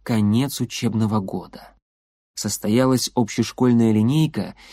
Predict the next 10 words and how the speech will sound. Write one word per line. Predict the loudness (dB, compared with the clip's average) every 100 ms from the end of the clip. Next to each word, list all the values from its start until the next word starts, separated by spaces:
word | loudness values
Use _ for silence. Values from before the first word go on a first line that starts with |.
| -10
где | -2 2
Майкл | 4 4 0 0 -2
получил | 2 2 2 2 0
грамоту | 2 2 4 2 2 2
за | 2
успехи | 0 -2 2 2 2 0 0 -6 _ -2
под | 0
аплодисменты | 2 2 2 2 2 2 2 2 -2
всей | 0 0 0
школы. | -2 -6 -6 -4 -10